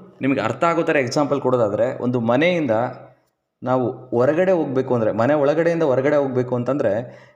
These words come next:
ನಾವು ಬಾಗಿಲಿಂದನೇ ಹೊರಗಡೆ ಹೋಗ್ತೀವಿ, ಕಿಟಕಿಯಿಂದ ಹೋಗಕ್ಕೆ ಸಾಧ್ಯತೆ ಇದ್ರೂ ಹೋಗಲ್ಲ. ಯಾಕೆಂತಂದ್ರೆ ನಾವು ಒಂದು ವ್ಯವಸ್ಥೆ ಅಂತ ಮಾಡ್ಕೊಂಡಿದ್ದೀವಿ, ಬಾಗಿಲಿಂದನೇ ಒಳಗಡೆ ಬರ್ಬೇಕು, ಬಾಗಿಲಿಂದನೇ ಹೊರಗಡೆ ಬರ್ಬೇಕು ಅಂತ. This is called system.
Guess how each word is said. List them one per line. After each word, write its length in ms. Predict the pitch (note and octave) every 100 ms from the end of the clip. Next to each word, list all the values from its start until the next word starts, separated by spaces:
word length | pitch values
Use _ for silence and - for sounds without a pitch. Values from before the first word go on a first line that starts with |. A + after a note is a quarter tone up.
| A2+
ನಾವು 240 | B2+ C#3+
ಬಾಗಿಲಿಂದನೇ 640 | G#2 G#2 A#2+ D3 D#3 D3+
ಹೊರಗಡೆ 300 | D#3+ A2+ A2
ಹೋಗ್ತೀವಿ, 500 | G2+ F#2+ - E2+ - _
ಕಿಟಕಿಯಿಂದ 480 | C3 B2+ D3 D#3 D#3 E3 - - _ _ _ -
ಹೋಗಕ್ಕೆ 340 | C3 D3 D3
ಸಾಧ್ಯತೆ 380 | A#2+ C3 D#3 D#3+
ಇದ್ರೂ 160 | D#3+
ಹೋಗಲ್ಲ. 280 | D#3 B2 B2+ G2+
ಯಾಕೆಂತಂದ್ರೆ 840 | - B2+ C3+ C3+ D3+ C3 A2+ - - - -
ನಾವು 420 | A#2 C#3 D3+ A#2+
ಒಂದು 260 | - A#2+ A#2
ವ್ಯವಸ್ಥೆ 480 | G#2+ B2+ D#3 - F#3+
ಅಂತ 140 | F#3
ಮಾಡ್ಕೊಂಡಿದ್ದೀವಿ, 920 | D3+ C3+ C3+ C3 A#2 A#2 C#3 - - -
ಬಾಗಿಲಿಂದನೇ 600 | G2 A2 C3 D3+ D#3 F3
ಒಳಗಡೆ 300 | E3+ D#3+ D3+
ಬರ್ಬೇಕು, 360 | D3+ C#3+ D#3
ಬಾಗಿಲಿಂದನೇ 540 | F3 A#2 B2+ C#3 C#3 D#3
ಹೊರಗಡೆ 300 | C3 A2+ A#2
ಬರ್ಬೇಕು 400 | G#2 G2+ G2+ -
ಅಂತ. 100 | F#2
This 380 | G2 - A2+ D3+
is 100 | -
called 300 | D#3 D#3 A#2+
system. 260 | - A2